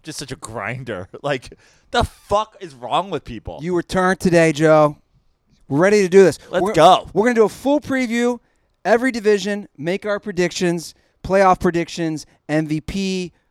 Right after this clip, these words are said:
Speaker 2: the whole nine yards. And we're also gonna do our dirty sports thing where we like to rate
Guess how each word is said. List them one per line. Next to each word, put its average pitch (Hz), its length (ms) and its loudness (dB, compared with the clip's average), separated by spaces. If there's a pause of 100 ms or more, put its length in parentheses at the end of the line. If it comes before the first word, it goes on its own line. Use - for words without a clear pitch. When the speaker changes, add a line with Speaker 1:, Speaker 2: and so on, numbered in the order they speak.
Speaker 2:
the 135 80 -12
whole 185 260 2
nine 190 240 0
yards. 156 540 0 (220)
And 156 140 -6
we're 180 100 -4
also 220 400 0
gonna 190 200 -4
do 170 260 2
our 151 460 2 (340)
dirty 190 280 2
sports 180 440 0
thing 156 240 -2
where 143 140 0
we 147 100 -2
like 156 200 -4
to 156 100 -8
rate 175 460 -2